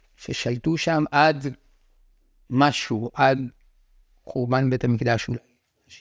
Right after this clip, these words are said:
מסתכל הבט בקרניה, ועלו קרן אחורי זררה סלקת ביניהו-, ביניהן, תלת מן קרניה קדמייתה,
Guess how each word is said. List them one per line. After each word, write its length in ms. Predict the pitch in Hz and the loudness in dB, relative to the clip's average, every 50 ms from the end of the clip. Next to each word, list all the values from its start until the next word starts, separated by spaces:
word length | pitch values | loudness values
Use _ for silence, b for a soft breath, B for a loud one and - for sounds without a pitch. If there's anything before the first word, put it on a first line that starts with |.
| _ 117 117 113 107 _ _ _ _ _ _ _ _ _ _ _ _ _ _ _ _ _ _ _ _ _ _ _ - | _ _ _ _ _ _ _ _ _ _ _ _ _ _ _ _ _ _ _ _ _ _ _ _ _ _ _ _ 0
מסתכל 760 | 165 214 214 - - - 196 - - - 202 208 208 208 208 220 240 240 - _ _ - | 2 2 2 2 0 -2 -2 0 2 4 6 6 6 6 4 4 0 -2 -8 _ _ -2
הבט 460 | 165 160 147 147 175 190 202 196 - | -2 0 0 2 2 2 2 2 0
בקרניה, 760 | 175 180 - - 180 165 151 151 156 151 151 160 165 170 170 165 | -4 -4 -2 0 0 2 2 4 2 2 4 4 4 2 2 0
ועלו 560 | 139 127 147 151 147 147 156 165 165 185 196 - | 0 0 0 2 2 0 0 0 -2 -4 -6 -6
קרן 340 | - - 165 160 170 180 170 | -4 -2 0 0 2 2 0
אחורי 460 | 151 - - - 139 135 147 170 175 | 0 -2 -2 -4 -2 0 2 2 2
זררה 580 | 139 120 139 131 123 123 123 127 127 143 160 156 | 0 0 0 0 0 0 0 0 2 2 2 0
סלקת 640 | - - - - 127 123 - - - - 165 156 - _ _ _ _ - - | -2 -4 -6 -4 -4 -6 -6 -6 -2 0 0 0 -2 _ _ _ _ -14 -10
ביניהו-, 640 | 123 123 123 127 127 120 117 110 98 107 117 131 - _ - | -6 0 2 4 4 4 4 2 0 0 -2 -2 -4 _ -6
ביניהן, 560 | 123 120 120 123 117 110 113 120 131 156 190 208 - _ _ _ _ _ _ _ _ _ _ - - | -2 0 0 0 0 0 0 2 2 2 2 2 0 _ _ _ _ _ _ _ _ _ _ -16 -4
תלת 340 | - 180 185 208 214 - - | 2 4 6 6 6 4 2
מן 140 | 196 196 - | 0 0 0
קרניה 440 | - - 165 156 147 143 143 165 170 | 0 0 0 0 2 2 2 0 0
קדמייתה, 840 | - - 170 143 143 143 139 131 127 123 117 - - 147 160 | 0 -2 -2 0 2 2 2 2 0 -2 -4 -2 0 2 2